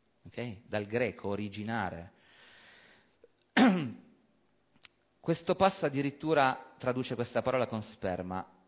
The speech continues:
Comprendete quale potenza Dio ha voluto mettere nei suoi figli? Quale potenza? Il seme di Dio,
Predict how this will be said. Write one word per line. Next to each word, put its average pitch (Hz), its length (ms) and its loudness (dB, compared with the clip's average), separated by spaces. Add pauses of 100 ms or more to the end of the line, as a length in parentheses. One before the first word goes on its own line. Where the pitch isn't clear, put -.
(280)
Comprendete 160 960 -6
quale 156 720 0 (220)
potenza 131 1120 -4 (260)
Dio 139 680 -6
ha 107 120 -10
voluto 113 440 -8
mettere 117 760 -10 (320)
nei 104 160 -10
suoi 110 220 -10
figli? 87 600 -14 (720)
Quale 160 380 -6
potenza? 113 960 -10 (520)
Il 135 280 -4
seme 180 920 -2
di 117 380 -12
Dio, 92 640 -10